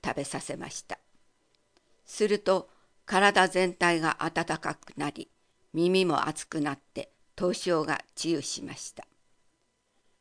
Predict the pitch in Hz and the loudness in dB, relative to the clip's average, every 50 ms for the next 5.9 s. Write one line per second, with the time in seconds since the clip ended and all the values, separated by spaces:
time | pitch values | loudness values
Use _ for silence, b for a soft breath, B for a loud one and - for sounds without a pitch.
0 | _ - 165 180 180 185 - 208 196 185 165 156 156 - - _ _ _ _ _ | _ -2 0 0 0 0 -2 0 0 2 0 0 -2 -4 -12 _ _ _ _ _
1 | 165 185 196 208 226 214 208 214 208 - 185 - 175 185 - - 160 170 165 151 | 0 2 4 4 4 4 4 0 0 -2 -4 -2 -4 -4 -4 -6 -4 -4 -4 -4
2 | - - - - 160 165 156 151 147 143 - - - - - - 147 151 - 151 | -6 -10 -10 -4 0 0 0 0 -2 -6 -6 -10 -10 -6 -6 -4 -4 -4 -4 -6
3 | - 139 - b b b b _ - 151 160 180 180 185 180 175 180 180 175 - | -8 -8 -10 b b b b _ -6 0 4 6 6 6 6 4 4 2 0 0
4 | - _ _ _ _ _ 196 190 170 156 147 - 147 139 165 151 - - - - | 0 _ _ _ _ _ 0 2 2 2 2 0 0 -2 -2 -4 -6 -6 -6 -6
5 | 156 147 147 156 - 160 160 - - 160 - - - - - - - | -6 -4 -4 -6 -6 -6 -8 -8 -10 -12 -14 -14 -14 -14 -14 -14 -18